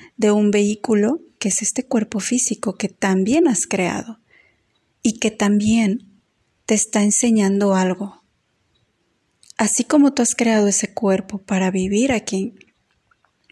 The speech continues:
y debe-, debes de vivirlo en aceptación, porque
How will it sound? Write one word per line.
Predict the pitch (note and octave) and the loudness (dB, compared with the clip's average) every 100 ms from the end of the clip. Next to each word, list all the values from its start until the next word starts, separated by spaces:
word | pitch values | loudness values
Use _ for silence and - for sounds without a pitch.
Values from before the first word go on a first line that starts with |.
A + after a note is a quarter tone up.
| _ _ _ _ _ _ _ - | _ _ _ _ _ _ _ -6
y | A3 | -2
debe-, | A3 G#3 | 0 0
debes | G3+ G#3+ A3+ G#3+ | 2 2 2 2
de | |
vivirlo | G3 G3 G3+ G#3 | 2 2 2 2
en | G3 | 0
aceptación, | F3 F3 - F#3+ - G#3 A3+ A#3+ C4+ - _ _ _ _ _ _ _ _ _ _ _ - _ _ _ _ _ _ _ | 0 -6 -8 -6 -2 0 0 0 -4 -8 _ _ _ _ _ _ _ _ _ _ _ -20 _ _ _ _ _ _ _
porque | - G#3 G#3 G3+ G3+ - | -2 -2 0 0 -2 -8